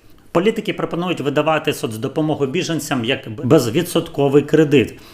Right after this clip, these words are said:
Наприклад, двоє голів округів в Тюрінгії з партії С Д П Н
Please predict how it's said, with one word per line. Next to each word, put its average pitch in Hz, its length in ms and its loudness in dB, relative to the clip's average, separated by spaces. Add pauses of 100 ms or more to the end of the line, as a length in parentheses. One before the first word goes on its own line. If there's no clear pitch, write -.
(200)
Наприклад, 160 400 2
двоє 156 220 4
голів 156 360 2
округів 120 560 2 (220)
в 160 140 -14
Тюрінгії 147 800 0
з 101 200 -4
партії 123 460 -2
С 104 100 -4
Д 117 140 -2
П 180 200 -2
Н 180 160 0